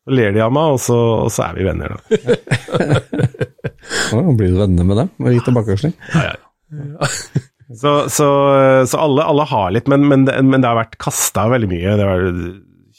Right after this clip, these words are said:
Speaker 1: kjøpe det, bruke det i seks år, og så skal det liksom pælmes. Da har det
Speaker 2: Ja.
Speaker 1: gjort sitt.
Speaker 2: Ja.
Speaker 1: Mm.
Speaker 2: Mm.
Speaker 1: Så det er vanskelig å finne gode biler nå, så det begynner å bli tynt.
Speaker 2: Ja, det er det.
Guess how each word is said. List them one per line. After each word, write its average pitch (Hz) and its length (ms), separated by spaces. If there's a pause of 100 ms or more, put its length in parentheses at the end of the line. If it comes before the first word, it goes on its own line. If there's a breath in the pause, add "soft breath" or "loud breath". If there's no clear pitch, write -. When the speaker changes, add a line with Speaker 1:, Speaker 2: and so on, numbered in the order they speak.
Speaker 1:
kjøpe 135 320
det, 160 120
bruke 156 320
det 123 80
i 123 60
seks 123 260
år, 156 220
og 113 100
så 101 160
skal - 920
det 95 100
liksom 98 260
pælmes. - 380 (200)
Da 90 120
har 85 80
det 98 60
Speaker 2:
Ja. 87 40
Speaker 1:
gjort 90 140
sitt. - 160 (100)
Speaker 2:
Ja. 107 140 (240)
Speaker 1:
Mm. 98 160 (220)
Speaker 2:
Mm. 87 160 (380)
Speaker 1:
Så - 80
det 92 80
er 104 80
vanskelig 87 300
å - 60
finne 90 460 (240)
gode 92 440
biler 92 360
nå, 117 120
så - 160
det 98 60
begynner 90 180
å 95 80
bli 95 80
tynt. - 540 (200)
Speaker 2:
Ja, 95 140
det 90 60
er 95 80
det. 110 80